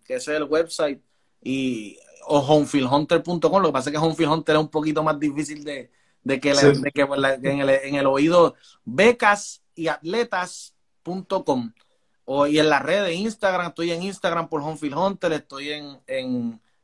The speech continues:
Speaker 1: YouTube, ahí están los videos de los peloteros y de todos los deportes, trabajamos todos los deportes.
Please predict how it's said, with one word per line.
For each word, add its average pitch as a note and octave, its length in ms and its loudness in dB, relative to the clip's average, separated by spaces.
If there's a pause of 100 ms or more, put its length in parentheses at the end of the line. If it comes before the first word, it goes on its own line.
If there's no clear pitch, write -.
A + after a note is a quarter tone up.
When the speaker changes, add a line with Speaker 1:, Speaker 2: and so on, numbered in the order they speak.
Speaker 1:
YouTube, B2+ 560 4
ahí C#3 140 -4
están C#3 200 0
los D3+ 120 2
videos C#3+ 200 2
de C#3+ 100 4
los C3 80 -6
peloteros C#3 580 0
y C#3+ 40 2
de C3+ 100 2
todos C#3 200 2
los G3 120 4
deportes, G3 440 -2
trabajamos C3+ 440 -2
todos D#3 160 -4
los D#3+ 80 -6
deportes. D3+ 420 -10